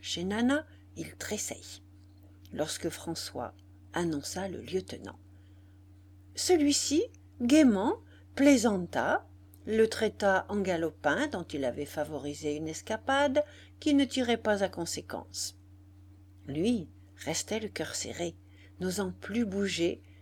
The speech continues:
ayant des rougeurs de fille au moindre mot.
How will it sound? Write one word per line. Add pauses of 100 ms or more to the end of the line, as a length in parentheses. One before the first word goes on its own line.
(140)
ayant
des
rougeurs
de
fille (140)
au
moindre
mot.